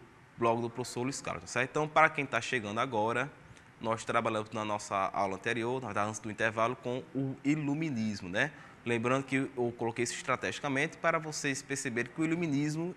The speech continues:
ele teve uma influência direta no assunto que nós vamos trabalhar agora, que é a Revolução Francesa.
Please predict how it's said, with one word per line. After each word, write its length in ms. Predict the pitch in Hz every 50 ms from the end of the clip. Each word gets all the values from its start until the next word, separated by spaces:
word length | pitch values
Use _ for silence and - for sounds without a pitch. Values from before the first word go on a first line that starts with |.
| - -
ele 140 | 139 135 131
teve 240 | 135 135 127 110
uma 80 | 123 127
influência 460 | 123 - - 127 113 117 - - 123
direta 640 | 117 139 180 185 165 123 120 123 127 - - 143 143 - - - - - - -
no 160 | 131 127 127
assunto 360 | 127 123 - - 135 120 - -
que 60 | 123
nós 140 | 123 113 110
vamos 120 | 113 110
trabalhar 240 | - 117 117 117 117
agora, 220 | 113 113 113 123
que 160 | - - 98
é 40 | 113
a 80 | 113 110
Revolução 680 | 113 104 123 131 127 127 131 131 123 - - 127 123
Francesa. 640 | - - 151 151 151 - - - 104 101 95 95 -